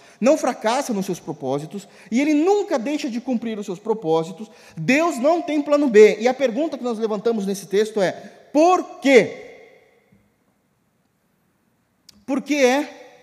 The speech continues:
que o propósito de Deus são, ou os propósitos de Deus, são firmes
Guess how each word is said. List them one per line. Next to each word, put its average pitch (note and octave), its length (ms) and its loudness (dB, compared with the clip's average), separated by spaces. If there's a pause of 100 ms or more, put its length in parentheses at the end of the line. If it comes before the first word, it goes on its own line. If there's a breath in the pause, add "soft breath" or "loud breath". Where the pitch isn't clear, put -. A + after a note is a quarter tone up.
(1000)
que B3+ 160 2
o A#3 100 0
propósito C4 720 4
de A#3+ 120 -8
Deus F#3+ 480 2 (1000)
são, B3+ 560 0
ou A3+ 220 2
os G#3+ 100 -10
propósitos A#3 680 -2
de E3+ 60 -16
Deus, E3+ 380 -2 (180)
são C#4 260 0
firmes C#4+ 960 0